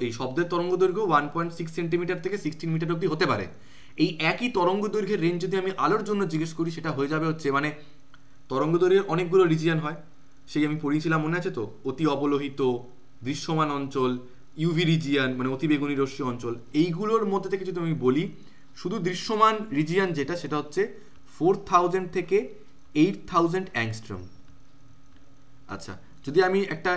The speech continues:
এর মাঝামাঝি একটা রিজিয়ন ধরে তোমাদেরকে বলি, সিক্স থাউজেন্ড angstrom, আর ধরো one point six centimeter থেকে সিক্সটিন মিটারের মধ্যে আমি একটা medium, একটা medium value নিচ্ছি, ধরো বললাম সিক্স meter। চলো এই দুটোর মধ্যে compare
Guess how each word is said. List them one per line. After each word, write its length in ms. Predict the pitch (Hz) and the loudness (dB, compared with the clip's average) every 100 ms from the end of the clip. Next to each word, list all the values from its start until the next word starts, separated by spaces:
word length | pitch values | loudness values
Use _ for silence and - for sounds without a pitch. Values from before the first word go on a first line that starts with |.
| 175 | 0
এর 80 | 156 | -2
মাঝামাঝি 600 | 156 127 139 147 175 180 | -2 -2 -2 0 0 0
একটা 140 | 190 | 0
রিজিয়ন 340 | 170 165 170 170 | 0 2 2 2
ধরে 140 | 170 | 0
তোমাদেরকে 400 | 165 160 156 160 | 2 0 0 -2
বলি, 320 | 131 110 117 160 - - - | 0 0 -2 -6 -12 -14 -8
সিক্স 180 | 196 196 - | -6 -6 0
থাউজেন্ড 360 | 185 180 190 - | 2 2 0 -2
angstrom, 480 | 120 110 - - 90 - - - - - - - - | -4 -4 -8 -12 -12 -14 -16 -16 -16 -16 -16 -16 -2
আর 160 | 156 170 | 0 2
ধরো 220 | 180 196 196 | 4 6 6
one 240 | 151 160 165 | 4 4 2
point 200 | 185 180 | 0 -2
six 180 | 175 - | -6 -2
centimeter 440 | 175 175 180 185 | 0 0 0 0
থেকে 160 | 180 175 | 0 -2
সিক্সটিন 320 | 165 - 180 | -4 -6 -4
মিটারের 240 | 175 180 180 | 0 0 0
মধ্যে 140 | 185 | 0
আমি 80 | 180 | 0
একটা 100 | 175 | 2
medium, 260 | 165 170 147 | 2 2 2
একটা 120 | 165 | 0
medium 320 | 160 160 175 | 2 2 2
value 180 | 165 165 | 2 2
নিচ্ছি, 220 | 156 156 | 2 0
ধরো 180 | 143 156 | 0 2
বললাম 260 | 156 175 240 - - - | 4 4 2 -2 -14 -6
সিক্স 260 | - 170 - | -4 -4 -2
meter। 320 | 123 120 95 90 - - - - - - | -2 0 -4 -8 -14 -16 -16 -16 -14 -2
চলো 140 | 160 | 4
এই 80 | 165 156 | 4 4
দুটোর 160 | 175 | 2
মধ্যে 200 | 170 170 | 2 0
compare 360 | 160 135 135 | 0 -2 -2